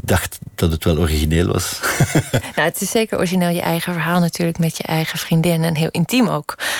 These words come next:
Speaker 2: Ehm, er passeren ook behoorlijk wat vrouwen in het boek. Laten we het even hebben over het verhaal. Het hoofdpersonage is Jef Taldema,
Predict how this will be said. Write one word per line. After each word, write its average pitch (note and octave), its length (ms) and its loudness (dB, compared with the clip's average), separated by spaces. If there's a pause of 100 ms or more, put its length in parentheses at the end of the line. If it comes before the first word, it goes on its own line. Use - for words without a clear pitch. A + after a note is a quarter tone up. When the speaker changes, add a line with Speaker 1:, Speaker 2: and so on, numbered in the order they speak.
(160)
Speaker 2:
Ehm, G#3 320 4
er A#3 180 0
passeren B3+ 460 -2
ook G#3+ 120 0
behoorlijk A#3 360 -2
wat G3+ 180 -4
vrouwen A3 680 0
in A3+ 160 4
het F3 140 0
boek. E3 200 -4
Laten F#3 300 -2
we - 60 -2
het G3+ 100 0
even F#3 160 -2
hebben F3+ 260 0
over F3 300 -2
het E3 140 -4
verhaal. - 580 -4
Het - 100 0
hoofdpersonage G3+ 680 2
is - 140 -2
Jef F3+ 360 0
Taldema, A#3+ 580 0